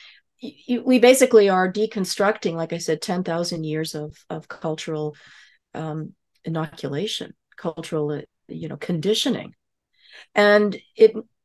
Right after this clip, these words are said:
you know, I'll speak about, for example, the trans-species psychology. Well, it, if we're saying that they've got what we've got, that means we can't do what we do. There's no, there's no rationale to justify, for example,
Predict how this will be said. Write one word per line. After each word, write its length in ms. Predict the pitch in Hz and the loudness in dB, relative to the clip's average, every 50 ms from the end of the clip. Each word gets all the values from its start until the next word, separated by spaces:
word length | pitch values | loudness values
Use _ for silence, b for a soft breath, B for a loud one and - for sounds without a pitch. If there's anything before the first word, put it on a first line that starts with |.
| _ _ _ | _ _ _
you 100 | 220 214 | -4 -2
know, 120 | 196 190 | -2 0
I'll 100 | 175 185 | -2 -2
speak 260 | 185 - - 208 196 208 | -2 0 -4 -2 -2 -2
about, 300 | 175 185 180 175 175 - | -2 0 -2 -2 -2 -4
for 80 | 202 | -6
example, 360 | 185 170 175 180 175 170 180 | -8 -6 -6 -6 -6 -6 -4
the 80 | 156 175 | -4 -6
trans-species 720 | 175 - 190 175 170 165 - - 170 160 - 170 165 - | -4 -4 -6 -6 -6 -8 -8 -10 -8 -8 -8 -8 -8 -8
psychology. 640 | - 156 160 - - 226 311 339 240 180 - - - | -8 -8 -8 -4 -4 -4 -2 -2 -4 -4 -4 0 6
Well, 280 | 208 214 214 214 - B B B B B _ _ | 8 8 8 6 4 B B B B B _ _
it, 180 | - - - - - - _ - - _ _ _ _ _ _ _ | -10 -10 -10 -10 -18 -20 _ -20 -20 _ _ _ _ _ _ _
if 220 | - 226 226 - - | 6 6 6 6 6
we're 140 | 233 226 | 6 6
saying 520 | 226 226 - 269 285 311 269 247 233 220 202 | 6 6 2 0 2 2 4 4 2 4 2
that 180 | 208 202 196 | 0 -2 2
they've 220 | - 208 220 220 220 | 4 4 4 4 4
got 220 | 220 202 196 175 | 0 -2 -2 -2
what 120 | 185 185 180 | -4 -6 -4
we've 260 | 202 220 269 269 _ | -6 -6 -8 -8 _
got, 280 | - 147 127 - - _ _ b b b b b b b | -6 -4 -4 -6 -10 _ _ b b b b b b b
that 180 | - 220 202 220 | 4 4 4 6
means 200 | 220 214 202 196 | 4 2 2 0
we 100 | 220 220 | -2 -4
can't 320 | 220 - 233 220 214 196 | -2 -2 -2 -2 0 0
do 160 | 208 202 202 | 0 0 2
what 160 | 190 180 - 185 | 2 0 0 0
we 160 | 190 190 175 | -2 -2 0
do. 280 | 214 247 294 277 156 | -2 0 0 0 0
There's 180 | 160 175 180 190 | 0 0 -2 2
no, 220 | 214 208 208 214 | 4 4 4 4
there's 340 | - - 180 202 190 185 185 | 2 0 -4 -4 -4 -4 -4
no 460 | 190 196 208 220 240 240 214 190 175 | -4 -2 2 4 4 6 4 4 0
rationale 760 | 165 175 196 190 208 208 208 - - 190 185 180 180 180 180 175 | -2 -4 -4 -4 -4 -4 -6 -6 -6 -6 -4 -4 -4 -4 -6 -6
to 100 | 175 165 | -6 -6
justify, 680 | 165 - 190 196 196 - - 185 175 - 165 160 160 170 | -2 0 -2 -2 -2 -4 -10 -10 -8 -6 -8 -6 -6 -8
for 140 | - - 160 | -10 -10 -10
example, 640 | 165 175 - - 147 151 170 - - 185 190 190 | -10 -10 -8 -8 -6 -8 -8 -8 -6 -6 -6 -8